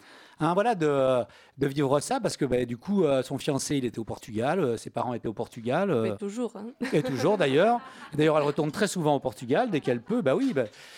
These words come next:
Speaker 1: voilà. Et c'est vrai qu'on oublie toujours ça. Enfin, après, on peut, on peut entendre, euh, qu'il y ait des politiques comptables de l'immigration. Pourquoi pas ? Effectivement, c'est, c'est un problème tellement complexe que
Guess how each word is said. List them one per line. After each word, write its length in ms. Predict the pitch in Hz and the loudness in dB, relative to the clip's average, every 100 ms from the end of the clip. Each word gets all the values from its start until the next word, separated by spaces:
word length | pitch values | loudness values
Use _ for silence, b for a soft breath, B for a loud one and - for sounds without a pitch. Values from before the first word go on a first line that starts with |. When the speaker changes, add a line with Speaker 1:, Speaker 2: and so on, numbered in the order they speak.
| B | B
Speaker 1:
voilà. 380 | - 202 160 110 _ _ - B B - | 2 4 2 0 _ _ -12 B B -4
Et 80 | 131 | 0
c'est 100 | 180 | 2
vrai 140 | 226 | 2
qu'on 340 | 185 170 156 | 2 0 0
oublie 200 | 175 208 | 0 0
toujours 260 | - 208 196 | 0 0 0
ça. 180 | - 214 | 2 0
Enfin, 300 | 151 147 135 B B | 2 0 0 B B
après, 240 | - - 254 | -4 0 0
on 120 | 226 | 0
peut, 420 | - 196 190 135 B B | 0 0 2 0 B B
on 120 | 147 143 | -4 -2
peut 160 | 202 | 0
entendre, 460 | 196 180 220 208 139 | 0 2 0 0 0
euh, 320 | 143 135 131 | 0 2 -2
qu'il 180 | - 139 | -4 -2
y 40 | |
ait 20 | |
des 100 | 131 | -2
politiques 400 | 135 139 127 139 | -2 -4 -6 -12
comptables 400 | - 131 143 135 | -8 -6 -2 0
de 60 | 123 | 0
l'immigration. 800 | 120 120 113 120 - 139 127 110 - _ | -4 -6 -4 -4 -4 -4 -6 -8 -16 _
Pourquoi 280 | - - 165 | -8 -2 0
pas ? 300 | 170 139 101 110 | 2 0 -2 -10
Effectivement, 560 | - 110 131 135 151 | -16 -14 -6 -2 0
c'est, 320 | 135 120 113 110 | 0 -4 -6 -6
c'est 120 | 127 | -6
un 80 | 120 | -2
problème 300 | 131 135 131 | 0 0 0
tellement 300 | 151 156 147 | -2 0 -2
complexe 440 | 151 143 202 156 | -4 -2 -2 -2
que 180 | - | -4